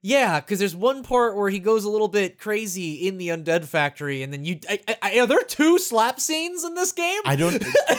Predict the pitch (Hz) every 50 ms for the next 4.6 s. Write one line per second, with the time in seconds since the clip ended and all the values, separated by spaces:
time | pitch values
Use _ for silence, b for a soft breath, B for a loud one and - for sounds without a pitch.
0 | - - - - - - - - - - - 170 165 - - - - _ - -
1 | - - - 156 147 143 143 117 127 143 165 196 202 196 175 135 - - - 147
2 | 143 135 113 101 101 110 139 208 240 247 - _ _ _ _ _ _ _ _ _
3 | _ _ _ _ B B 427 370 659 - 277 - - 302 311 285 294 285 277 202
4 | 175 160 247 269 262 262 247 226 196 185 -